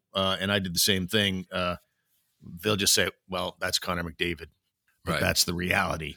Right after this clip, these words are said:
Speaker 1: He's Connor McDavid, and you're, uh, Billy Gallardo, right? So
Speaker 2: Right, right.
Speaker 1: it's really
Speaker 2: And,
Speaker 1: not
Speaker 2: and
Speaker 1: fair.
Speaker 2: uh, you might as well not fine him. That's what I was saying earlier.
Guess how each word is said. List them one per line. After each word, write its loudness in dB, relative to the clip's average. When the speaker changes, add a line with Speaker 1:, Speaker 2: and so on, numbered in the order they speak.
Speaker 1:
He's 2
Connor 2
McDavid, 0
and -2
you're, 4
uh, 2
Billy 2
Gallardo, 0
right? 0
So 0
Speaker 2:
Right, 2
right. 0
Speaker 1:
it's -4
really 4
Speaker 2:
And, 6
Speaker 1:
not 4
Speaker 2:
and 2
Speaker 1:
fair. 4
Speaker 2:
uh, -4
you 2
might 8
as 4
well 2
not 0
fine -2
him. -16
That's -8
what -2
I -4
was 4
saying 2
earlier. -14